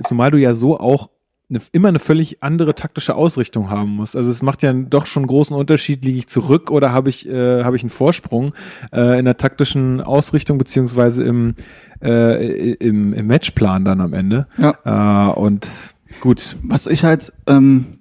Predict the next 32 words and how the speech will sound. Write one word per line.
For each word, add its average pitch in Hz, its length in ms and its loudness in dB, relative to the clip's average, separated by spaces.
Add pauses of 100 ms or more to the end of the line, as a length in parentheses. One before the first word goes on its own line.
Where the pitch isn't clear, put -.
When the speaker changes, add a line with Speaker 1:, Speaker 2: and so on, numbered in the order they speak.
Speaker 2:
bei 135 120 0
beiden 156 320 4
Spielen, 143 360 4
also 135 200 4
sowohl 131 380 2
Bremen 139 420 0
als - 200 -2
auch - 300 -2
Düsseldorf 143 380 0
erstaunlich 139 380 2
finde, 135 180 0
du 131 120 -2
hast 135 160 -8
ja 139 140 0
im 131 180 4
zentralen 139 400 0
Mittelfeld 175 520 -2
mit 143 160 -2
Grujic, 175 440 -2
mit, 135 240 -6
äh, 135 340 -4
Gschelbrett 147 400 -4
und 131 60 2
mit 135 140 0
Darida 160 440 -4 (420)
drei 139 200 -4
Leute, 143 260 4
wo 151 80 2
du 147 80 4
eigentlich 139 300 2
sagst, - 420 -2
dass - 320 -8